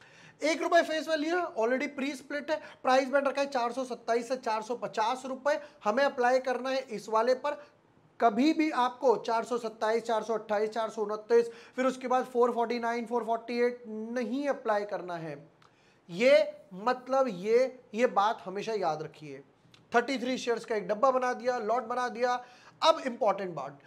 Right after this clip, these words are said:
कंपनी कह रही है कि मुझे अट्ठाईस सौ तीस करोड़ रुपए का मैं आईपीओ लेकर आ रही हूं, but सिर्फ फ़ोर्टी फ़ाइव परसेंट जो है वो वन टू नाइन ज़ीरो, ये इसमें ही जाने वाला है, कंपनी के पास फ्रेश इशू है,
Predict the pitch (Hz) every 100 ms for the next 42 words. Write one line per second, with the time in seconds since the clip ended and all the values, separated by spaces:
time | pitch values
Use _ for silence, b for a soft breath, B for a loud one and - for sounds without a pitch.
0 | B B 330 359 381 359 339 330 330 311
1 | - - 240 - - - 277 381 370 -
2 | 370 - 330 311 392 - - 302 302 311
3 | 330 262 277 285 302 285 294 285 262 285
4 | 185 208 208 294 240 190 269 254 294 240
5 | 202 190 170 B B - 349 349 269 -
6 | - - _ _ _ - - - 339 311
7 | - B B - 294 302 - - 392 370
8 | - - 330 415 440 - 339 339 - 330
9 | 320 - 320 233 262 226 220 269 285 247
10 | 233 311 - 330 269 220 240 196 196 180
11 | 208 - - B B 262 247 233 - 269
12 | 262 311 240 202 247 196 180 196 254 269
13 | 285 320 339 277 - 185 240 254 269 247
14 | 233 - 196 240